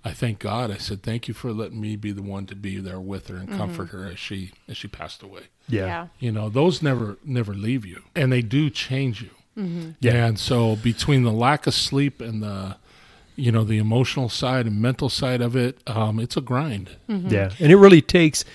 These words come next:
Speaker 3: it really takes a family in the station. It
Speaker 1: Mm-hmm.
Speaker 3: really takes all the guys that you work with, the men and women, to get you through some, some of this stuff, and you lean on them.
Speaker 1: Mm-hmm.
Speaker 3: You know, you really do.
Speaker 2: Yeah. And since you both were captains, actually, I'm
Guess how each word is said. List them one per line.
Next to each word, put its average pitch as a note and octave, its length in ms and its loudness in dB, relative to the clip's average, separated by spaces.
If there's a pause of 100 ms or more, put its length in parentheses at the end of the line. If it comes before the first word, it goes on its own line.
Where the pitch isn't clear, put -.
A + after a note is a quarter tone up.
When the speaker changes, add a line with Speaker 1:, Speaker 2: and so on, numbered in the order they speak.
(140)
Speaker 3:
it F3+ 160 10
really D#3+ 240 12
takes C#3 320 6
a A#2 60 4
family B2 420 8
in G#2+ 100 6
the G#2+ 80 6
station. A2 460 -4
It C#3+ 100 8
Speaker 1:
Mm-hmm. C#3 140 8
Speaker 3:
really C#3+ 220 12
takes - 360 2
all B2 300 6
the A#2 80 4
guys A2 300 4
that A2 180 -2
you A2+ 40 2
work A2 220 0
with, G#2+ 160 0
the A#2 80 0
men A2+ 220 4
and G#2+ 160 0
women, G#2 400 -2 (340)
to B2+ 100 2
get A2+ 300 2
you A#2+ 60 2
through E3 240 8
some, G#2+ 260 4
some A2+ 240 4
of G#2 60 2
this G#2 140 0
stuff, G#2+ 200 -2
and A2+ 100 2
you A2+ 120 6
lean C3+ 320 8
on G#2 180 2
them. F#2+ 220 -6
Speaker 1:
Mm-hmm. F#2+ 260 -10 (100)
Speaker 3:
You A#2+ 100 6
know, A2+ 40 6
you A#2 160 6
really A#2 260 6
do. G#2 280 -4 (160)
Speaker 2:
Yeah. F3+ 360 -4
And A#3+ 140 0
since D4 260 -4
you F4 100 4
both A3+ 300 2
were G3+ 100 0
captains, F#3+ 480 0
actually, F#3 340 -2
I'm F3 200 -6